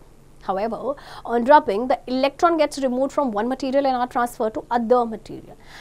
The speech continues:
The material which loses electrons become positively charged and other one which gains electrons become negatively charged. देखिए, आपका जो मैटर है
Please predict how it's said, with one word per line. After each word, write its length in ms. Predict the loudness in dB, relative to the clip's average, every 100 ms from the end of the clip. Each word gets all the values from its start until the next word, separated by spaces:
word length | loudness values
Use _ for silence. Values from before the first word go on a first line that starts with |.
| 2
The 80 | 4
material 420 | 4 4 4 4 2
which 320 | -2 -8 -8
loses 580 | -2 2 4 4 4 6 4
electrons 380 | 4 0 -2 -2
become 240 | -4 -4 -4
positively 460 | -6 -6 -6 -6 0 4
charged 340 | 4 4 -4
and 140 | -8 -8 -14 -8 -4
other 160 | -2 0
one 180 | -2 -4
which 220 | -8 -10
gains 240 | -8 -6 -6
electrons 380 | -8 -8 -8 -10
become 240 | -12 -12 -14
negatively 400 | -14 -14 -12 -6 -4
charged. 300 | -4 -6 -12 -20 -20 -20 -20 -20 -20 -20 -20 -20 -20 -20 -20 -20 -20 0
देखिए, 260 | 2 2 -2 -12 -20 -20 -20 -20 -20 -20 -20 -20 -6 -2
आपका 240 | 4 6
जो 100 | 6
मैटर 360 | 2 0 2 2
है 400 | 4 2 0